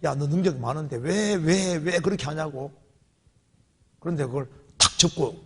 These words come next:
할 때 그게 이제 시험을 이기는 거, 되는 겁니다. 그래서 예수님은 능력이 있지만은 그 시험을 통과하는 것이 아버지 뜻이기 때문에 안 마-,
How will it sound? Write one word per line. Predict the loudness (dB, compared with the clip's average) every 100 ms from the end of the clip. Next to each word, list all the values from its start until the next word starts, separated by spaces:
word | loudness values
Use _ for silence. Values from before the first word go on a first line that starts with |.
| -20 -20 _ _ _
할 | -8
때 | -6 -6 -8 -14 -10
그게 | -2 2
이제 | 2 2 -2 -6 -20 -20 _ _ _ _ _ _
시험을 | 6 6 6 2
이기는 | 0 -2 -4
거, | -8 -12 -12
되는 | -6 -4
겁니다. | -4 -10 -14 -14 -14 -14 _ _ _ _ _ _ -6
그래서 | -4 -4 -8 -18 -8 2
예수님은 | 4 4 2 2 2 0 2
능력이 | 2 4 4 2
있지만은 | 0 -2 -2 -4 -6 -10 -12 -20 _ -4
그 | 2 6
시험을 | 6 4 2 0 0
통과하는 | -2 2 4 4 4
것이 | -2 -2 -2
아버지 | 0 4 2
뜻이기 | 2 6 6 6 4
때문에 | 2 2 0
안 | -2
마-, | -8